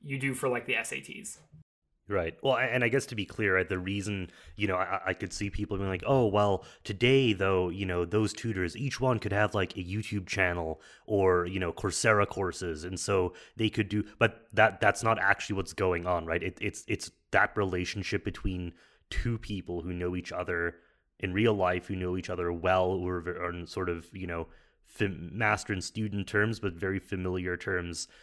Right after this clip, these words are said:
Speaker 2: Like, there, there's a two-way relationship there, and that's the thing that makes it unscalable,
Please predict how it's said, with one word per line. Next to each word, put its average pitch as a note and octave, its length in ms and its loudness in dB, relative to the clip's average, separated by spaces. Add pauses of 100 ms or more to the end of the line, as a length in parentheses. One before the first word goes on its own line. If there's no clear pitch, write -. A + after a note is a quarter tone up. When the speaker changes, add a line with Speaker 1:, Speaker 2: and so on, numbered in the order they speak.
(160)
Speaker 2:
Like, G2 240 4
there, G2+ 200 4
there's F#2+ 280 -2
a F2 40 -4
two-way G#2+ 380 -2
relationship F2+ 800 -4
there, E2+ 200 0
and F2 140 -6
that's F#2 280 0
the G2+ 100 -6
thing F#2+ 200 -6
that F2 140 -4
makes F2+ 220 -8
it F2 160 -4
unscalable, F2 880 -4